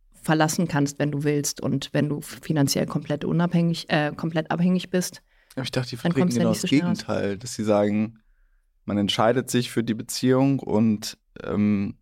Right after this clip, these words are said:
Speaker 2: es ist eben dann keine abhängig mehr, Abhängigkeit mehr, sondern eine, ein Entschluss. Aber vielleicht glaube ich jetzt auch Scheiße. Also, dass man sagt,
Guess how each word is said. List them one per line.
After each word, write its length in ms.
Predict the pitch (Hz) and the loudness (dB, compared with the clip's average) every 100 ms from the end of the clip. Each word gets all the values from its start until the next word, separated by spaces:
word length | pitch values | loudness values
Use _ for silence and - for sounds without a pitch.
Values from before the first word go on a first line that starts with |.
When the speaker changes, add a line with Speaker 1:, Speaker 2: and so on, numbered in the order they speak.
| _ _ | _ _
Speaker 2:
es 140 | - | -6
ist 200 | - - | -4 0
eben 180 | 87 98 | 0 2
dann 160 | 98 95 | 0 0
keine 260 | 123 110 | 2 0
abhängig 460 | - - 95 92 - | 0 0 0 0 2
mehr, 400 | 95 90 90 - | 2 4 2 -2
Abhängigkeit 720 | - 104 117 95 - - - | -2 -2 0 -2 -2 -2 -2
mehr, 500 | 95 90 82 87 - _ _ _ _ _ - | 0 0 2 0 -4 _ _ _ _ _ -8
sondern 280 | 104 98 | -2 0
eine, 720 | 82 87 90 85 82 82 - - | 0 2 2 2 0 0 -4 -6
ein 280 | - - | -6 -6
Entschluss. 580 | - - - 107 - - _ _ _ _ _ _ _ | -4 -2 0 0 -2 -8 _ _ _ _ _ _ _
Aber 220 | - 87 | -6 -6
vielleicht 360 | - - - - | -6 -10 -10 -10
glaube 200 | - 101 | -8 -8
ich 40 | |
jetzt 140 | - | -10
auch 100 | - | -8
Scheiße. 380 | - - 110 110 - _ _ _ _ _ _ _ _ _ _ _ _ _ _ _ _ _ | -8 -8 -10 -12 -16 _ _ _ _ _ _ _ _ _ _ _ _ _ _ _ _ _
Also, 240 | 90 92 | -2 0
dass 260 | - - 98 | 0 -4 0
man 160 | 92 90 | 2 4
sagt, 400 | 90 92 - | 2 0 -4